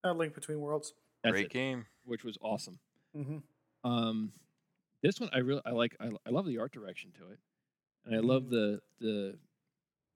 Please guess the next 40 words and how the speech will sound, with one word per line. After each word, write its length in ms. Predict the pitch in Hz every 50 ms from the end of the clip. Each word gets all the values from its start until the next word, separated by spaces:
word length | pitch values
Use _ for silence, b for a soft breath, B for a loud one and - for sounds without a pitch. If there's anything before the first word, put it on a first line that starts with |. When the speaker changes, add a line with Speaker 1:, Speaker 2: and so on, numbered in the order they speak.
| _ _ _ _ _ _ _ _
Speaker 2:
where 120 | - 139 123
you 120 | 120 120 120
get 200 | 117 123 110 104
all 120 | 110 113
these, 160 | 113 110 104
like, 160 | 107 104 104 107 - -
vista 380 | 117 117 113 - - 107 104 104 -
kind 140 | - 98
of 60 | 95 92
scapes 380 | - - - 101 92 - - -
to 60 | -
look 240 | 101 101 98 92 -
at, 220 | 90 90 87 90 -
and, 120 | 90 98
you 160 | 98 95 95 98
know, 60 | 92
you 80 | 95 92
can 120 | - 92
see 160 | - - 113
off 120 | 101 101 104
in 60 | 98
the 80 | 95 95
distance. 500 | 95 - 107 92 - - 92 95 95 - - -
I 140 | 98 101 101 90 _ _ _ _ _ _ _ _ _ _ _ _ _ _ -
dig, 320 | 170 165 180 180 151 - - -
I 60 | 143 139
do 260 | 127 143 175 185 180
get 220 | 147 165 170 165
some, 440 | - - 156 147 135 127 123 120 110 - _ _ - 107 _ _ _ _ _ _ _ _ _ _ _ _ _ -
uh, 300 | 113 104 101 101 98 98 95 - _ _ _ -
problems 300 | 123 123 117 117 110 107
when 120 | 113 110
I 40 | 113
was 140 | 110 107 -
hooked 240 | - 127 127 - -
to, 240 | 131 120 113 110
to 140 | 101 - -
my 100 | 107 98 -
T 180 | - - 120 113
V. 260 | 113 113 110 104 98